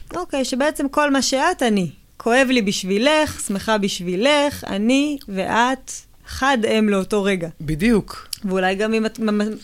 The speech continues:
Speaker 1: מספיק את חשובה לי, אני גם אלך עם הבעיות שלך אליי, ואני אתחיל לחשוב עליהם ולא לישון
Speaker 2: ממש.
Speaker 1: בגללם.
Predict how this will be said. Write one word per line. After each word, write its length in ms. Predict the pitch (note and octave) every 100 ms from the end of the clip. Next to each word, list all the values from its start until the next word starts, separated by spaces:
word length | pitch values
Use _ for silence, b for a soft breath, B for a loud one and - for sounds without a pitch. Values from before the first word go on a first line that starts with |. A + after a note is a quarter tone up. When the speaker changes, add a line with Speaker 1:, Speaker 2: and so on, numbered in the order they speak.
| A3
Speaker 1:
מספיק 480 | G#3 - - C#4
את 80 | C#4
חשובה 380 | - B3+ C4 C#4+
לי, 140 | D#4+ B3
אני 120 | G#3+
גם 160 | G#3
אלך 200 | G#3 G#3+
עם 80 | A#3+
הבעיות 280 | G#3 G#3 G#3
שלך 240 | A3 A3
אליי, 420 | G#3+ A#3+ B3 G3+ -
ואני 220 | F#3+ F#3+
אתחיל 220 | F#3 -
לחשוב 260 | F#3 - G3
עליהם 260 | G3 G3 F#3+
ולא 120 | F#3
לישון 280 | G3 G3 F3+
Speaker 2:
ממש. 280 | G#3+ F#3+ G#3
Speaker 1:
בגללם. 360 | G#3 G#3+ G#3+